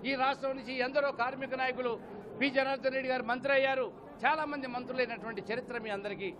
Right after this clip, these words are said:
తెలుసు. అయినప్పటికీ కూడా ఈనాడు ఈ ఉత్సవాల్లో భాగంగా మాలో మాకు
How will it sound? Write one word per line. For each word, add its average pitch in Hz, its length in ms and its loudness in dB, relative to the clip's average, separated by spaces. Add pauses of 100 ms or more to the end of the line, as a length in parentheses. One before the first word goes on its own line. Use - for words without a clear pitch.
(400)
తెలుసు. 247 400 4 (400)
అయినప్పటికీ 247 560 2
కూడా 226 300 4 (380)
ఈనాడు 240 500 2 (140)
ఈ 226 80 -4
ఉత్సవాల్లో 240 480 0
భాగంగా 214 540 0 (460)
మాలో 269 360 6
మాకు 247 440 2